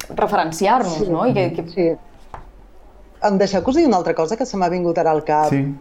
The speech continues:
Speaker 2: Que la tinc així guardada, per la cosa aquesta de o t'assimiles segons els cànons que et donen sabem qui,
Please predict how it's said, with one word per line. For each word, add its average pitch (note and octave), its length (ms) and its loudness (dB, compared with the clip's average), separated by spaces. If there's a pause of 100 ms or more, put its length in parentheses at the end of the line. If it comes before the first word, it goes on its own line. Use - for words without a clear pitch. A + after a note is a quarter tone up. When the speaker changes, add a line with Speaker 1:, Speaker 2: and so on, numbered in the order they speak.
(720)
Speaker 2:
Que F#3+ 80 0
la E3+ 100 2
tinc F#3 140 0
així A3+ 220 -2
guardada, E3 760 2
per E3+ 80 -2
la E3+ 140 0
cosa F#3 240 0
aquesta G3+ 320 -2
de F3+ 120 4 (380)
o F3 100 0
t'assimiles F3 840 0
segons E3 340 -2
els D#3+ 300 0
cànons F3+ 540 -2
que C3+ 80 -2
et C3 80 -4
donen D3+ 380 -2
sabem C#3+ 380 -2
qui, G#3+ 380 0